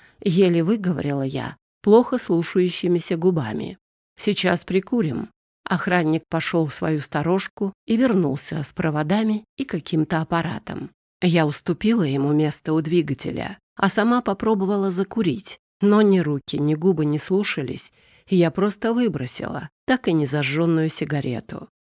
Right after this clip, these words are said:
«Может, чайку горячего? Или покрепче? Морозец-то аховый»,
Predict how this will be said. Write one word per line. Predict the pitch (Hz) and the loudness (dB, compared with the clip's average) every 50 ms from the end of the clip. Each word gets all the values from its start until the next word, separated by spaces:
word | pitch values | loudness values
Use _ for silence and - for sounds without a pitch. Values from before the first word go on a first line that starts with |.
| _ _ - | _ _ 0
«Может, | 156 160 160 151 147 156 - | 2 4 4 4 2 -2 -4
чайку | - - 156 151 139 - 208 226 | -4 -4 -4 -4 -2 0 0 2
горячего? | 220 233 208 156 117 131 - - - - - - - - _ _ _ _ _ _ _ _ _ _ - | 2 2 0 0 -2 -6 -8 -10 -10 -10 -12 -14 -16 -18 _ _ _ _ _ _ _ _ _ _ -2
Или | 175 165 143 | -2 -2 -2
покрепче? | 139 - - - - 151 156 180 185 - - - - 196 190 - _ _ _ _ _ _ _ _ _ - | -2 -4 -6 -6 -4 -2 0 -2 -2 -2 -6 -8 -8 -8 -8 -10 _ _ _ _ _ _ _ _ _ 0
Морозец-то | 175 196 226 220 196 160 135 135 - - - - - 135 135 156 | 4 4 4 4 4 2 0 -4 -10 -10 -10 -8 -6 -4 -2 -2
аховый», | 185 - - 214 208 196 139 139 | -4 -4 -4 -4 -2 -4 -4 -6